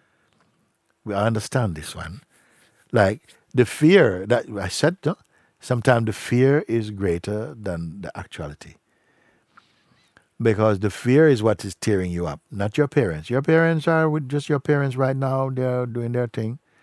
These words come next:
I'm sure they probably would not like to hear that you are suffering, uh, on their behalf. I say sometimes we suffer,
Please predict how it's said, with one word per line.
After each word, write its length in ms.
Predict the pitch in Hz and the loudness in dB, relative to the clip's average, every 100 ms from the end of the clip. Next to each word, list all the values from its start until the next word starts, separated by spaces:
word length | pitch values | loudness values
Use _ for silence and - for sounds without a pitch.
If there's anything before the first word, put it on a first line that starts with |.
| _ _ _ _ - - | _ _ _ _ -8 -2
I'm 160 | 127 | 0
sure 240 | 113 147 143 | 0 2 2
they 120 | 127 | 2
probably 340 | 127 131 117 | 2 2 4
would 180 | 117 117 | 2 2
not 280 | 110 131 - | 2 0 2
like 340 | 131 131 131 - | 4 4 2 -2
to 80 | |
hear 260 | 123 113 107 | -2 0 0
that 200 | 104 95 | -2 -4
you 100 | 110 | -4
are 260 | 98 98 104 | -4 -4 -8
suffering, 520 | - 92 95 85 82 _ _ _ _ _ _ _ _ - | -8 -8 -6 -8 -10 _ _ _ _ _ _ _ _ -4
uh, 240 | 95 85 - _ | -2 -2 -8 _
on 200 | - 101 | -2 -2
their 140 | 92 90 | 0 -2
behalf. 560 | 90 85 76 71 - _ _ _ _ | -2 -4 -6 -8 -18 _ _ _ _
I 160 | 104 104 | -2 -2
say 260 | - 131 | 0 0
sometimes 640 | 113 131 113 123 120 117 110 | 0 -2 -2 0 0 0 -4
we 160 | 107 104 | -4 -4
suffer, 680 | - - 151 - 98 127 | 0 2 2 2 -2 -2